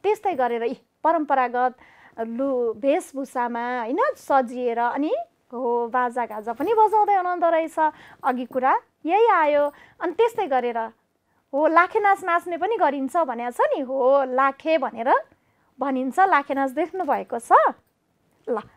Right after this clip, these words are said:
देख्नेले देख्नु भएको छ, नदेख्नेले? हो, हामी इन्टरनेट छ भने, वाइफाई छ भने गुगलमा गएर लाखे नाच भनेर पनि खोजेर हेर्न सक्छौँ भाइ बहिनीहरू। हेरौँ है। ल हेर्नुहोस् त,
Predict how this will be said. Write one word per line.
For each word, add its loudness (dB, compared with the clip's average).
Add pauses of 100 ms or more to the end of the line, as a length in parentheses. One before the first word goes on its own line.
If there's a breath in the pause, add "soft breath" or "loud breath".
देख्नेले 0
देख्नु 0
भएको 2
छ, -8
नदेख्नेले? 0 (580 soft breath)
हो, 4 (140)
हामी 2
इन्टरनेट -6
छ -16
भने, -2
वाइफाई 2
छ -10
भने 0 (580 soft breath)
गुगलमा 4
गएर 0
लाखे 0
नाच -2 (120)
भनेर -8
पनि -2
खोजेर 0
हेर्न -4
सक्छौँ -6
भाइ 4
बहिनीहरू। -8
हेरौँ -2
है। 2 (1800)
ल 0
हेर्नुहोस् -2
त, 4